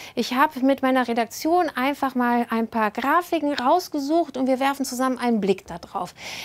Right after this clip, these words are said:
Das ist die Grafik und die stellt dar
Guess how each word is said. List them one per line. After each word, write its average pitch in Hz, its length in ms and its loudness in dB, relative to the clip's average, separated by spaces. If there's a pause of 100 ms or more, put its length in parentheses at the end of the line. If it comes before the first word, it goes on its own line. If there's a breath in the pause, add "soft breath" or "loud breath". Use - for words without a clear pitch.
Das 285 300 4
ist - 480 0
die 269 180 4
Grafik 311 1040 0
und 277 260 2
die 277 380 4
stellt 247 480 0
dar 277 320 2